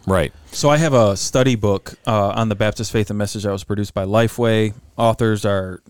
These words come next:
Speaker 2: uh, Charles S. Kelly Junior, Richard Land, and Albert Mohler Junior. It's, I don't know if it's still, if you can still buy it or not. I, I really don't have any idea.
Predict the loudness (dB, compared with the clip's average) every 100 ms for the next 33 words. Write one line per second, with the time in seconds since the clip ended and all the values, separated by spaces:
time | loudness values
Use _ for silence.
0 | _ -14 -10 -10 -10 -2 2 2 0 -2
1 | -2 -2 -2 -4 -2 -2 -4 -4 -4 -4
2 | -6 -6 -6 -8 -12 -12 -12 -10 -10 -8
3 | -10 -10 -10 -10 -10 -14 -20 -20 -20 -20
4 | -20 _ -16 -12 -16 -16 -20 -20 -18 -12
5 | -12 -10 -12 -10 -12 -10 -8 -10 _ _
6 | _ _ -6 -6 -6 -10 -8 -6 -8 -8
7 | -10 -12 -12 -12 -12 -10 -8 -8 -10 -12
8 | -14 -12 -12 -6 -4